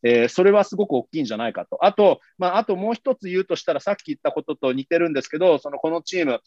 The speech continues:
一人一人責任感がものすごく強いチームなので、で、それを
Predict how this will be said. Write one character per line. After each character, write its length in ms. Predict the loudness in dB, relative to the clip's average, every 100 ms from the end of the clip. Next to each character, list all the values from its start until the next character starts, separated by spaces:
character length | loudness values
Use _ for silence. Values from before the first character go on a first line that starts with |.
| _
一 240 | _ 0 2
人 140 | 2
一 260 | 0 4 6
人 240 | 6 4 _ _ _ _ _ _
責 260 | -6 -4
任 120 | -2 2
感 160 | 2
が 80 | 2
も 120 | -2
の 140 | -2 -2
す 140 | 2
ご 120 | 2
く 120 | 2
強 260 | -2 2 2
い 60 | 2
チ 160 | -4
ー 20 |
ム 60 | -4
な 80 | -6
の 100 | -4
で、 160 | -4
で、 120 | -2 -4
そ 120 | 2
れ 100 | 4
を 200 | 4